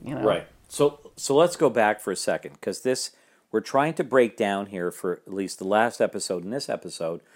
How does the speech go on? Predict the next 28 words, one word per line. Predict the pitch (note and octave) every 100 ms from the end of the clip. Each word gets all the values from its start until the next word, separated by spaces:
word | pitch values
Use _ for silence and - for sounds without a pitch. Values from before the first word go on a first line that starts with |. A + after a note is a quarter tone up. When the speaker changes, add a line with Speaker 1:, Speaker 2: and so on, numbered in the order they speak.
| _ _ _
Speaker 2:
the | G#2+
anatomy | G#2+ G#2+ G#2+ G#2 G#2+ G2
of | F2
a |
wrongful | F2+ F#2 F2+ F#2+ - F#2
accusation | F#2 F2 F#2 F2 F2 E2 F#2+ F2+ _
or, | - E2 D#2+
or, | F#2 E2+
or | F2
charge. | E2 - D2+ - - _ _ _ _ _
And | G2+ G2+ G2+ - -
so | - G#2+ A2 _ _
at | - E3+
a |
university | E3+ D#3 C#3+ A#2+ A#2 A#2
setting, | G2 F#2+ E2+ F2 -
there | F#2 F#2
is | F2 -
orientation | A2 B2 A#2+ A2+ - F#2 F2+ - F#2
training | F2 F#2 F2 F2+ F2 F#2
about | F2+ E2+ F2 - _ _ _ _ -
consent | A2 G2 - F#2+ F2+ _ _ _ _ _ _ _ _
in | - F#2
sex. | - E2+ - - - _ _ _
And | A#2+ C#3
essentially | C#3+ E3+ F#3+ - F3+
what | C3 A2
it, | G#2+